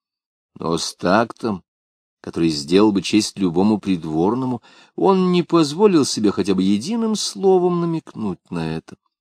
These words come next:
Постепенно Джудит успокоилась и вскоре возобновила разговор, как ни в чём не бывало. «Я не имею права выпытывать ваши тайны или же тайны вашего друга, Зверобой,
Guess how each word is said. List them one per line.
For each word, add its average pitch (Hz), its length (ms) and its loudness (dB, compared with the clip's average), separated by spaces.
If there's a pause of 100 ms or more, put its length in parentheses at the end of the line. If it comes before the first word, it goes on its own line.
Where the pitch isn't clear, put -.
(760)
Постепенно 151 760 2
Джудит 87 460 -2
успокоилась 170 880 -2 (440)
и 104 200 4
вскоре 196 640 4 (100)
возобновила 92 640 0
разговор, 165 400 0
как - 140 -18
ни 76 80 -8
в - 40 -18
чём 110 260 -4
не 123 80 -10
бывало. 73 500 -8 (2250)
«Я 95 200 0
не 98 160 4
имею 135 300 2
права 147 340 0
выпытывать 156 600 0
ваши 131 320 -4
тайны 90 520 -4 (200)
или 90 120 -4
же 87 140 -2
тайны 87 320 -2
вашего 78 340 -4
друга, 143 360 -2
Зверобой, 98 480 -8